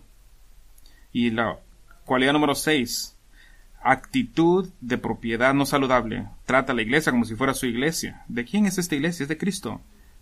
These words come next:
Somos administradores únicamente, y esto crea una separación de sí mismo de la vida de las ovejas, donde ya no se ve a sí mismo como uno de las ovejas, sino que ahora los miembros somos meros empleados que existen para contri-, construir la corporación.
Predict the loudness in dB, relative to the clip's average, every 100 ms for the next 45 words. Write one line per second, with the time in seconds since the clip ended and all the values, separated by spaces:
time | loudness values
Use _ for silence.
0 | -20 -20 -20 -20 -10 -2 0 2 2 2
1 | 2 2 2 2 0 0 0 -2 -4 -4
2 | 0 0 0 0 0 0 -2 -2 -2 -2
3 | -2 -2 0 -2 -4 -4 -2 -2 0 0
4 | 0 0 0 0 -2 -2 -2 0 0 0
5 | 0 0 -2 -2 -2 0 -2 -2 -4 -2
6 | -2 -2 -4 -4 -2 -2 -2 -2 0 0
7 | 0 -2 -4 -4 -4 -4 -6 -10 -12 -18
8 | -18 -4 2 4 4 2 -2 -2 0 0
9 | 0 0 0 2 2 -2 -4 -4 -4 -6
10 | -2 2 2 2 0 2 2 2 -2 -2
11 | -2 -8 -8 -8 -6 -4 -2 0 0 -2
12 | -4 -8 -4 -2 -2 -4 -8 -8 -4 -4
13 | -2 -2 -2 0 -2 -4 -4 -6 -4 -4
14 | -6